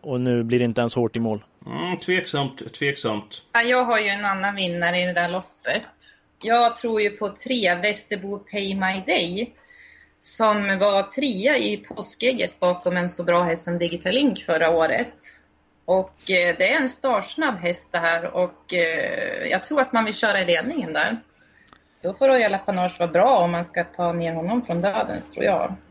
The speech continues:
Speaker 3: Så det luktar
Speaker 2: Ja, vad
Speaker 3: dödens där för Royal Apanage.
Speaker 2: Vad tror du, Jonas? Är Royal Apanage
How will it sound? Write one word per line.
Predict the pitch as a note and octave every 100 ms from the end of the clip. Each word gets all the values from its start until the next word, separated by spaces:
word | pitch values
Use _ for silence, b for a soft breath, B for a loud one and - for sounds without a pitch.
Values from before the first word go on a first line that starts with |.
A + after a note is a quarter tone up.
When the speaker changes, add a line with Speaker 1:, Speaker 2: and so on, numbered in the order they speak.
| -
Speaker 3:
Så | G3
det |
luktar | G3+ F#3+ C3+
Speaker 2:
Ja, | E3
vad | E3 -
Speaker 3:
dödens | E3 E3+ -
där | E3
för | -
Royal | E3 E3 E3
Apanage. | - F3 F#3 F3 F#3 - - _ _ _ -
Speaker 2:
Vad | C#3 C#3+
tror | F3
du, | C3
Jonas? | B2+ B2 C#3 C#3+ - -
Är | D3 C#3+
Royal | C3+ C#3+ C#3
Apanage | D3+ D3+